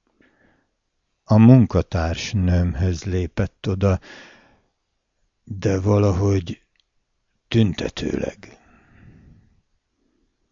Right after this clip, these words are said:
Milyen ismerős.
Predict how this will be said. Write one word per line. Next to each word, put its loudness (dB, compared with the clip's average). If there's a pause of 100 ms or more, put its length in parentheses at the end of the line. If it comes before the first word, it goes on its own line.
(340)
Milyen 2
ismerős. -10